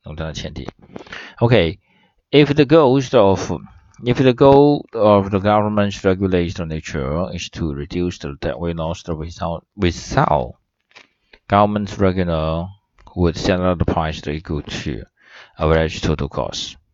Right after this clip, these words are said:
那average total cost，因为它不要有debt weight loss，哈，reduce debt weight loss。其实我们可以看到我们之前的，哈，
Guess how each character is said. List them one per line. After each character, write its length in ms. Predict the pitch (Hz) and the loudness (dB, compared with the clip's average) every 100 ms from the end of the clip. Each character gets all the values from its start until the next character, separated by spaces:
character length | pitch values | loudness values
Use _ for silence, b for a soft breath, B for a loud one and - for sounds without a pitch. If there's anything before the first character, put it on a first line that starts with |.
| _ _ _ - | _ _ _ -10
那 120 | 71 | -10
average 420 | - 80 76 - | -4 -4 -4 -6
total 280 | - 73 71 | -10 -8 -8
cost， 300 | 71 - - | -12 -12 -8
因 60 | 82 | -6
为 160 | 78 B B B B B B - | -6 B B B B B B -4
它 160 | 87 - - | -4 -4 -2
不 100 | 85 | 0
要 160 | 107 | 0
有 240 | 92 69 - _ _ _ | -2 -4 -8 _ _ _
debt 100 | 90 | 0
weight 160 | 87 78 | 2 0
loss， 280 | 71 - - - - - - | -4 -8 -12 -16 -20 -18 -16
哈， 300 | - 78 - _ _ _ - | -8 -6 -8 _ _ _ -10
reduce 340 | 85 90 87 | -4 -2 -2
debt 160 | - 73 | -4 -6
weight 120 | 67 | -6
loss。 220 | 53 - B B B _ | -8 -12 B B B _
其 100 | - | -2
实 100 | 104 | 0
我 80 | 82 | 0
们 140 | 80 | -2
可 100 | - | -8
以 60 | 76 | -6
看 340 | - 107 82 | -2 -2 -2
到 180 | 90 80 64 - - - | -2 -2 -4 -12 -20 -18
我 80 | 71 | -14
们 140 | 76 | -14
之 140 | - 92 | -12 -4
前 340 | - - - | -4 -4 -10
的， 100 | 80 | -18
哈， 200 | - - | -18 -20